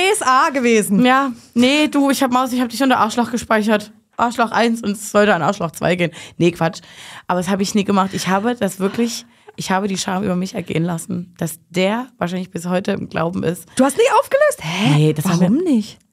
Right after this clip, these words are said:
Speaker 2: Weil das alles so peinlich war.
Speaker 1: Echt jetzt?
Speaker 2: Weil das,
Speaker 1: Find ich
Speaker 2: das
Speaker 1: gar
Speaker 2: war letzt-,
Speaker 1: nicht.
Speaker 2: wo mir ist, wo, das war letztes Jahr Frühling, wo es mir
Speaker 1: Ja.
Speaker 2: so
Speaker 1: Ja, aber
Speaker 2: komisch ging.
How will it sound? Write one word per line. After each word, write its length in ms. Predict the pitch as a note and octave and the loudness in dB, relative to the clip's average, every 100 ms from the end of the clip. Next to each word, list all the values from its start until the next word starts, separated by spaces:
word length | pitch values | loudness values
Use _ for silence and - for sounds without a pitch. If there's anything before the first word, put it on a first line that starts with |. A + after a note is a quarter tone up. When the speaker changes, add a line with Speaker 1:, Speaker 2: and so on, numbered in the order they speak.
| _ _ | _ _
Speaker 2:
Weil 120 | F3+ | 0
das 140 | F#3 - | 0 0
alles 380 | F3+ F#3+ F3+ - | -2 0 -2 -2
so 240 | G3 G#3 | -2 -2
peinlich 580 | - - F#3+ G3+ G#3+ - | -8 -2 0 2 0 -2
war. 200 | F3+ F#3 F#3+ | -2 -2 0
Speaker 1:
Echt 320 | F#3+ D4+ - | 0 0 0
jetzt? 80 | G#4+ | 2
Speaker 2:
Weil 80 | F3 | 4
das, 60 | |
Speaker 1:
Find 140 | A3+ A3+ | 4 2
ich 100 | - | 2
Speaker 2:
das 100 | F3+ | 0
Speaker 1:
gar 120 | F#3 | 2
Speaker 2:
war 80 | A3+ | 2
letzt-, 140 | D#4+ G3 | 2 0
Speaker 1:
nicht. 200 | - D#3+ | -2 -6
Speaker 2:
wo 60 | D3 | 0
mir 180 | D3+ | 0
ist, 120 | D#3 - | 0 -2
wo, 220 | C#3+ D3 - _ | 0 0 -2 _
das 180 | C#3+ - | -8 -4
war 60 | D3+ | -4
letztes 200 | E3 F#3+ | -4 -6
Jahr 80 | |
Frühling, 580 | F#3 - E3 G#3 D#3 D#3 | -8 -6 -6 -2 -2 -2
wo 40 | D3+ | -4
es 120 | - | 2
mir 60 | G#3 | 4
Speaker 1:
Ja. 220 | A3 C#4 | 4 2
Speaker 2:
so 260 | D#3+ D#3 D#3+ _ _ - | 0 -2 -4 _ _ -2
Speaker 1:
Ja, 420 | G3 G3+ C4 C4+ | 0 2 2 0
aber 220 | G3+ G#3 G3 | 0 2 2
Speaker 2:
komisch 160 | F#3+ | 2
ging. 320 | - D#3+ D3+ | 0 -2 -2